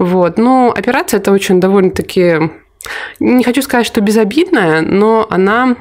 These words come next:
э, не столько зависит от хирурга, сколько зависит от,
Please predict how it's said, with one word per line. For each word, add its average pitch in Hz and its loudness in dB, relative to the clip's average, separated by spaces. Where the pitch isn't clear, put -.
э, 202 -4
не 202 4
столько 202 -2
зависит 185 0
от 170 -2
хирурга, 233 -2
сколько 190 -4
зависит 175 -2
от, 190 -4